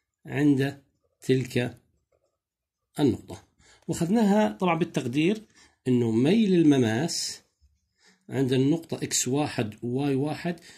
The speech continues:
تساوي ميل المنحنى عند تل-، عند تلك النقطة إيش؟ الواقعة على المنحنى، الواقعة على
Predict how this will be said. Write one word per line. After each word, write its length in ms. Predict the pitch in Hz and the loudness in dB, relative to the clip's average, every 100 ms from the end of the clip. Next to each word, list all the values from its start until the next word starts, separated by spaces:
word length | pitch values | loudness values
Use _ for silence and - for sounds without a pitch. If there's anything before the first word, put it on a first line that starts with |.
| _ | _
تساوي 440 | - - 185 175 160 | -4 0 4 6 6
ميل 240 | 208 226 | 4 4
المنحنى 420 | 202 202 - 185 | 4 2 2 0
عند 240 | 160 160 156 | 2 0 0
تل-، 160 | 180 151 | -4 -6
عند 260 | 151 151 | -4 -4
تلك 300 | 147 160 147 | -2 -4 -4
النقطة 400 | 143 143 143 139 | -2 -2 -2 -4
إيش؟ 260 | 135 135 127 | -2 -4 -4
الواقعة 380 | 131 135 131 127 | -4 -4 -2 -4
على 340 | 120 123 127 | -2 -4 -2
المنحنى، 480 | 120 107 98 98 90 - - _ - | 0 0 -2 -10 -12 -20 -20 _ -6
الواقعة 680 | 113 131 135 - 156 214 - _ _ _ _ _ _ _ _ _ _ _ _ _ _ _ _ | -2 0 -2 -4 -4 -4 -10 _ _ _ _ _ _ _ _ _ _ _ _ _ _ _ _
على 440 | - 127 123 117 | -4 0 0 -2